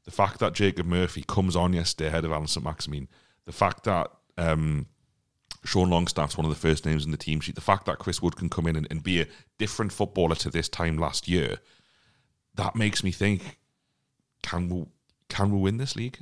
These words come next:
And I, and I know people, we, we've mentioned this on podcasts previously, people, there's this kind of, like, Newcastle fan thing clicks into gear and people are like, "Don't be daft." Um, <laughs> Newcastle's form is currently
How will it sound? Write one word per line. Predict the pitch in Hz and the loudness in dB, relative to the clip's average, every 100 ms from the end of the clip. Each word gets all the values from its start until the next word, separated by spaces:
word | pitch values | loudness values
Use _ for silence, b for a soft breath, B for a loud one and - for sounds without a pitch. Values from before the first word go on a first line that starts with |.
| - | 0
And | 104 | 2
I, | 98 | 4
and | 98 | 4
I | 95 | 4
know | 101 117 | 8 8
people, | 110 123 - - | 8 2 -2 -6
we, | 90 98 | -2 0
we've | 95 | 4
mentioned | 120 120 - 120 | 4 4 4 2
this | 113 | 2
on | 113 | 2
podcasts | 104 110 - 95 - | 2 0 0 -4 -4
previously, | 110 95 - - | -4 -4 -4 -6
people, | - 90 - - b b b | -8 -10 -12 -18 b b b
there's | 92 87 | -4 0
this | 101 | 0
kind | - 95 | 2 2
of, | |
like, | 90 71 | 2 0
Newcastle | 90 95 87 92 | -2 -2 -2 -4
fan | - 87 85 80 b b b b b _ | -2 0 0 0 b b b b b _
thing | - 101 90 78 | -2 2 2 0
clicks | - - - | -4 -4 -6
into | 71 | -6
gear | 76 85 85 | -6 -4 -2
and | 78 | -4
people | 78 - 78 | -8 -8 -4
are | |
like, | 76 76 - | -2 -4 -2
"Don't | 90 82 | -2 0
be | 76 | -4
daft." | 78 76 - - b b b b - | -6 -6 -8 -18 b b b b -6
Um, | 78 78 76 95 - | 0 2 0 -4 -12
<laughs> | - | -8
Newcastle's | 104 - 117 - 117 101 - | -4 2 2 2 2 2 0
form | - - 147 120 73 76 - b b _ | -6 -6 0 2 2 -2 -4 b b _
is | 92 80 - | -2 0 0
currently | - 139 120 - 90 127 | 4 4 4 0 -4 -4